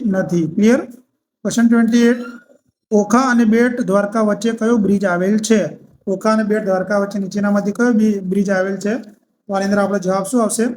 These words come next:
જવાબ આવશે ઓપ્શન એ, સિગ્નેચર.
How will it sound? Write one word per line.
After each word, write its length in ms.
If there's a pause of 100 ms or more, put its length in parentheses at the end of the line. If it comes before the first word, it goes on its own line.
(140)
જવાબ 320
આવશે 340 (420)
ઓપ્શન 440
એ, 160
સિગ્નેચર. 760